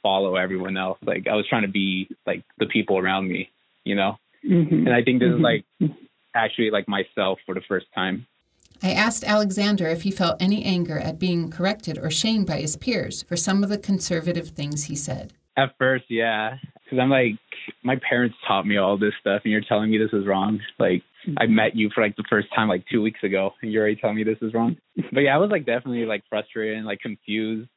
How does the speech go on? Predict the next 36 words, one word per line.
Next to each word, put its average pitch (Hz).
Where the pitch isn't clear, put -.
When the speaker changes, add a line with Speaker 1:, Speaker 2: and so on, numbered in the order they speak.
Speaker 1:
But 120
yeah, 117
so 131
I, 127
I, 123
I 127
get 127
why 110
people, 107
like, 104
do 104
<laughs> -
get 110
mad 101
when 95
you 110
kinda, 107
like, 98
counterattack 104
their 101
beliefs, 104
'cause, 113
like, 107
that's 110
all 107
they 98
know. 98
So 110
yeah, 95
I 95
was 101
definitely, 92
like, 101
a 120
little 104
bit 101